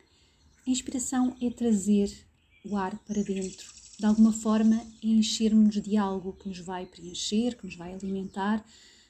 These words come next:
vai alimentar o corpo com ar e regenerá-lo e também vai, num sentido figurado, alimentar a nossa mente, o nosso espírito. A inspiração é, é uma pausa,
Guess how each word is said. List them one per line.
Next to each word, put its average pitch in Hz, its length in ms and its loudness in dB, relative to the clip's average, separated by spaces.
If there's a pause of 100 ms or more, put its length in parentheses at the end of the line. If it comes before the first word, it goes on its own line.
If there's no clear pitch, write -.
(120)
vai 226 80 2
alimentar 220 420 4
o 220 60 -2 (160)
corpo 214 280 -8
com 202 220 -4
ar 202 300 -6
e 226 40 -6
regenerá-lo 185 720 -8
e 226 80 -16
também 262 320 -6 (280)
vai, 240 360 -4 (240)
num 233 140 0
sentido 233 480 0
figurado, 196 580 -2
alimentar 233 560 0 (160)
a 214 60 -10
nossa 185 300 -4
mente, 320 340 -2 (100)
o 185 60 -12
nosso 180 200 -6
espírito. 220 460 -6 (800)
A - 60 -4
inspiração 233 580 0
é, 233 240 -4
é 220 80 0
uma 226 240 6
pausa, 180 480 -12